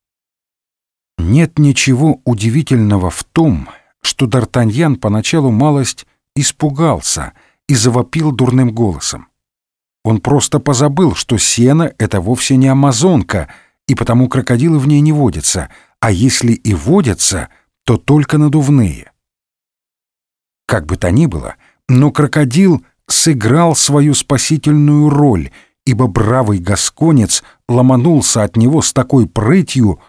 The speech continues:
что через минуту был на берегу. Там ему все тот же дворянин сделал искусственное задыхание.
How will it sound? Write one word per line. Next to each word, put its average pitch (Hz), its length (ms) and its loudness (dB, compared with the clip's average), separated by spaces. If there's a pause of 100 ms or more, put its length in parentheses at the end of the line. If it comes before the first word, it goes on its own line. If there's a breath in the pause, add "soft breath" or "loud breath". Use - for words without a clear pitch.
что - 260 0
через 113 360 0
минуту 135 640 2 (260 soft breath)
был 147 340 2
на 143 140 2
берегу. 104 560 -2 (1120)
Там 139 240 2
ему 104 320 2
все - 240 0
тот 160 300 0
же 113 100 2
дворянин 113 800 2
сделал 151 800 0
искусственное 156 1300 0 (140)
задыхание. 131 1120 0